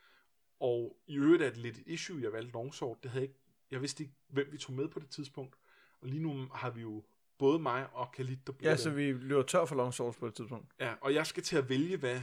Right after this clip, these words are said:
Speaker 1: min våbengruppe nummer to er. Det er der ikke særlig lang tid til at stige til, til sjældent fighter. Øh, og det er sådan en, skal jeg tage en af de der fede, øh, blunt-våben, der kan være rigtig god i, øh, i toeren, eller,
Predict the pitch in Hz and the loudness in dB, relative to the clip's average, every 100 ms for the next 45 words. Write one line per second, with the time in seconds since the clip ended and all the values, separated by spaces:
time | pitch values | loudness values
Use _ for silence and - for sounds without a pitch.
0 | 143 135 135 127 147 - 135 117 117 113 | -6 -6 -4 -4 -6 -8 -12 -10 -10 -14
1 | - - - 143 131 139 135 135 - - | -6 -4 -4 -6 -6 -2 -2 -4 -8 -6
2 | 127 151 135 - 127 - 127 - 147 - | -4 -4 -6 -10 -14 -10 -10 -12 -16 -12
3 | - 113 _ _ - 127 127 135 123 - | -10 -12 _ _ -10 -6 -6 -4 -6 -6
4 | 110 107 127 - _ - _ _ - 120 | -6 -6 -8 -14 _ -20 _ _ -2 2
5 | 110 107 104 104 107 - - 131 143 151 | 4 4 2 0 -4 -10 -10 -6 -4 -4
6 | 123 110 _ _ _ _ _ _ _ _ | -8 -10 _ _ _ _ _ _ _ _
7 | - 131 123 156 156 139 139 131 135 135 | -6 -4 -2 -4 -6 -2 -2 0 -2 0
8 | 147 120 110 - 131 156 - 151 120 113 | 2 2 0 -2 -2 -2 -6 -6 -6 -8
9 | 113 110 104 - 113 113 127 - 131 135 | -8 -8 -8 -12 -6 -4 -6 -8 -6 -4
10 | 139 127 113 110 110 - - 127 - - | -4 -10 -10 -12 -14 -18 -20 -10 -6 -6
11 | - 147 143 135 123 117 | -6 -8 -8 -4 -2 -2